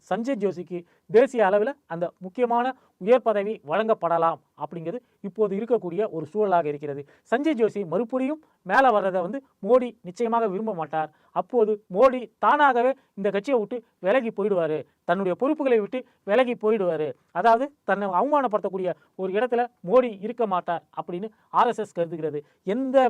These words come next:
பிரச்சனையும் இல்லாமல் ஈஸியா இந்த விஷயத்தை ஹேண்டில் பண்ணணும், மோடியை நாமாக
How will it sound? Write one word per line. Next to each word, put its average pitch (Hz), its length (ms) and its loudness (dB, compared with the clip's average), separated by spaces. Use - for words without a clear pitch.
பிரச்சனையும் 233 500 -2
இல்லாமல் 180 420 2
ஈஸியா 285 300 2
இந்த 190 160 -4
விஷயத்தை 220 320 -2
ஹேண்டில் 190 260 -4
பண்ணணும், 151 320 -8
மோடியை 262 320 6
நாமாக 240 360 6